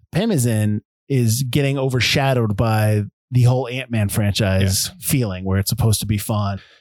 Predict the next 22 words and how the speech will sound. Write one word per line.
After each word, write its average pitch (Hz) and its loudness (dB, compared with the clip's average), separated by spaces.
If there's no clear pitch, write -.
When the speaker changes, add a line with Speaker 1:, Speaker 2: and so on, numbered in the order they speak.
Speaker 1:
The 135 2
ending 170 -2
when 120 0
Goggins 139 0
is 110 0
chasing, 151 0
walking 135 0
around 135 2
with 120 0
the, 107 2
Birch 143 0
is 117 -2
running 131 2
around 131 2
with 117 2
the 113 0
building. 127 0
What's 180 -2
his 240 0
Speaker 2:
Mm-hmm. - -6
Speaker 1:
plan 208 0
there? 95 0